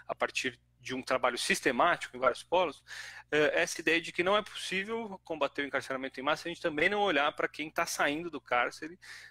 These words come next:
eh, que passou por uma experiência já terrível e que não terá nenhum tipo de apoio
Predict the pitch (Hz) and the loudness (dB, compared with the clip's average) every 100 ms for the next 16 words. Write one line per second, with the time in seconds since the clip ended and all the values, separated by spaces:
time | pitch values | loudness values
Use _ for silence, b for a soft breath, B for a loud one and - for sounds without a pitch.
0 | _ 131 127 - - 139 185 233 196 165 | _ -6 -4 -4 -2 0 0 -2 -4 -4
1 | - 135 123 - 117 117 - 175 190 147 | -2 0 0 -4 -4 -6 -2 -2 -2 -4
2 | 202 226 254 - B B B - 156 - | -6 -6 -8 -10 B B B -10 -10 -10
3 | - 170 165 175 277 - 240 156 151 208 | -10 -6 2 4 4 4 4 6 6 2
4 | - b b _ 147 151 156 294 - 269 | 0 b b _ -8 -6 -4 -6 -8 -12
5 | - 175 - 147 | -4 -4 -2 -6